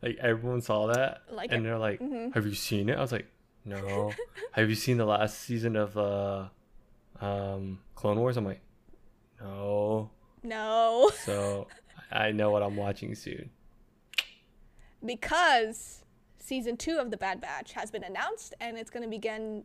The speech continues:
Speaker 2: January fourth, twenty twenty-three. And hence, you know, the backlog, 'cause that's part of my backlog too.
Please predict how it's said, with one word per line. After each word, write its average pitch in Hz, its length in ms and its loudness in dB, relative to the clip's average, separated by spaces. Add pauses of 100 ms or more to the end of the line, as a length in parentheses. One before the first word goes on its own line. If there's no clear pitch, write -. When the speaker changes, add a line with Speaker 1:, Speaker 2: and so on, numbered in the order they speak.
(140)
Speaker 2:
January 202 380 -6
fourth, 320 500 -4
twenty 220 200 -14
twenty-three. 262 680 -6 (1040)
And 320 280 8
hence, 320 500 0
you 269 80 -2
know, 220 220 2
the 220 80 -4
backlog, 208 720 0 (180)
'cause - 160 -18
that's - 200 -8
part 220 240 -2
of 202 80 -12
my 165 120 -4
backlog 208 480 -8
too. - 220 -8